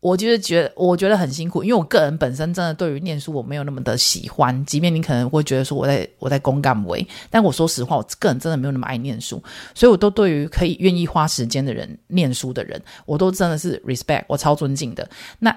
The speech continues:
其实就，他就是一款，因为我自己朋友念哥伦比亚，我知道多难申请，然后我知道即便你申请进去，美国学校就是这样，申请进去可能会觉得说，“啊，好轻松，好写意，好简单。”但是进去之后开始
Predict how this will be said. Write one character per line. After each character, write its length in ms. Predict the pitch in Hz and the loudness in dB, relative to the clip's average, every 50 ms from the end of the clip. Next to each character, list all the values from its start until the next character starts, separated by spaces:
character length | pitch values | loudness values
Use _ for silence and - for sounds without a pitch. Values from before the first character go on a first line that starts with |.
| - - | -2 -4
其 140 | - 208 208 | 0 0 0
实 160 | 208 214 196 | 0 0 -4
就， 240 | 208 - - 226 - - | -4 -2 0 0 2 4
他 140 | - 208 | 4 4
就 80 | 196 196 | 4 2
是 160 | 180 190 185 | 0 -2 -4
一 80 | 139 151 | -6 -4
款， 180 | - - - - | -6 -8 -6 -4
因 80 | - 214 | -2 0
为 40 | 240 | 0
我 140 | 202 139 | 0 0
自 160 | - - - 208 | -2 -2 -2 -2
己 180 | 170 110 101 - | -2 -4 -8 -10
朋 180 | - - 160 160 | -8 -6 -4 -2
友 140 | 165 139 | -2 -4
念 120 | 143 156 160 | -4 -4 -6
哥 120 | 160 165 | -4 -4
伦 160 | 156 143 143 | -2 -2 -4
比 100 | 147 135 | -4 -4
亚， 140 | 113 139 131 | -4 -4 -2
我 100 | 131 131 | -2 -2
知 60 | - | -2
道 120 | - 151 156 | 0 -2 -2
多 220 | - - 151 147 151 | -2 -2 -2 -2 -2
难 220 | 131 117 107 127 | -2 -4 -6 -6
申 240 | 135 - 131 135 143 | -4 -4 -4 -4 -4
请， 240 | - - - - - | -6 -6 -8 -8 -6
然 140 | - 139 139 | -6 -4 -2
后 80 | 160 | 0
我 140 | 165 143 131 | 0 0 -2
知 120 | 127 - 147 | -2 -2 0
道 220 | 156 151 151 - - - _ _ | 0 0 0 -2 -6 -12 _ _
即 240 | - - - 170 175 | -6 -2 0 0 2
便 180 | 196 240 233 180 | 4 4 4 4
你 80 | 151 | 2
申 160 | 143 - 185 190 | 0 0 0 0
请 160 | 185 143 139 | -2 -2 -4
进 140 | 170 156 156 | -4 -4 -4
去， 200 | - 190 - - - - - - - - | -2 -2 -4 -4 -6 -18 -20 -20 -12 -6
美 120 | - 175 151 | -2 0 2
国 160 | 156 156 170 | 4 4 4
学 140 | - 170 156 | 4 2 2
校 100 | 196 190 | 2 2
就 100 | 196 190 | 2 2
是 80 | 185 | 0
这 120 | 185 - 190 | 2 2 0
样， 100 | 135 - - - - - - - | 0 -2 -6 -18 -20 -20 -20 -10
申 180 | - - 262 277 | -2 0 2 2
请 140 | 247 180 180 | 2 2 2
进 100 | 196 190 | 2 0
去 140 | 196 202 | 0 0
可 120 | 190 185 151 | 0 0 0
能 120 | 127 131 | 0 0
会 80 | 151 160 | -2 -2
觉 140 | 165 160 135 | -2 -2 -2
得 60 | 143 | -2
说 120 | 160 190 | 0 2
，“啊， 140 | 226 262 262 | 4 4 4
好 160 | - - 143 | 2 0 0
轻 180 | - - 202 208 | 0 0 -2 0
松， 160 | 208 202 202 | 0 0 2
好 140 | 170 151 175 | 2 0 0
写 160 | - 160 139 | 0 -2 -2
意， 80 | 147 151 | -2 -2
好 120 | - 151 | -4 -4
简 180 | 151 156 120 113 | -4 -4 -4 -2
单。” 140 | 143 147 | -2 -2
但 140 | 175 214 240 | 0 0 0
是 80 | 285 269 | 0 -2
进 300 | - - 320 269 208 190 | -2 0 2 2 2 2
去 260 | - - 254 214 185 | 0 -2 -2 -2 -2
之 260 | - - 196 190 208 | -2 -2 0 0 2
后 160 | 180 214 196 | 4 6 4
开 220 | 170 - - 180 185 | 4 4 0 -2 -2
始 160 | 180 - | -2 -4